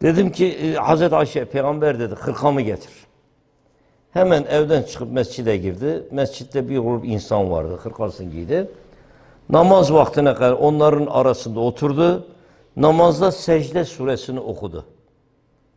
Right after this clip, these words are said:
Secde suresini okudu. Kur'an-ı Kerim'de Secde suresi var.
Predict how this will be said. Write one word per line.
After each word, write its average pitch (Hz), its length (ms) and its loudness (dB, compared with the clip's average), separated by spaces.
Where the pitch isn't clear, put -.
Secde 135 600 0
suresini 120 560 -2
okudu. 95 460 -8
Kur'an-ı 107 300 -6
Kerim'de 117 260 -8
Secde 117 380 -4
suresi 92 420 -8
var. 180 160 4